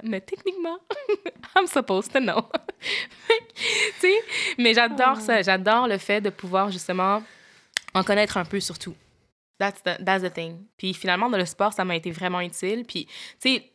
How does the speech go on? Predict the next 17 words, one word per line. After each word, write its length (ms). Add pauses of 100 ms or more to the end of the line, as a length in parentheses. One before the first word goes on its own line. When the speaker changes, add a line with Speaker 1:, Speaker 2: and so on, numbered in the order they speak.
Speaker 1:
la 160
petite 220
fille 160
que 120
j'étais 300
avait 240
le 80
petit 300
rêve 400
de 80
peut-être 420
un 80
jour 240
représenter 480
le 60
Canada, 640
euh, 280